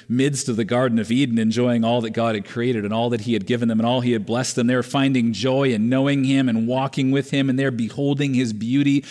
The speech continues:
and splendor, and their hearts are full and they're perfectly satisfied, and there's no sin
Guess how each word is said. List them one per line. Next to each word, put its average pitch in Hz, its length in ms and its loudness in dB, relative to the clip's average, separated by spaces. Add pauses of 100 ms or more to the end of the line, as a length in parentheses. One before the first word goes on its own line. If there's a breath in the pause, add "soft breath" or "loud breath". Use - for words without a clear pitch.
(160 loud breath)
and 127 200 0
splendor, 139 640 -2
and 127 120 0
their 120 120 -2
hearts 143 380 -2
are 123 80 0
full 139 380 -2
and 131 100 2
they're 117 80 -2
perfectly 135 500 -4
satisfied, 131 640 -2
and 127 80 0
there's 117 160 -2
no 139 180 0
sin 143 460 -2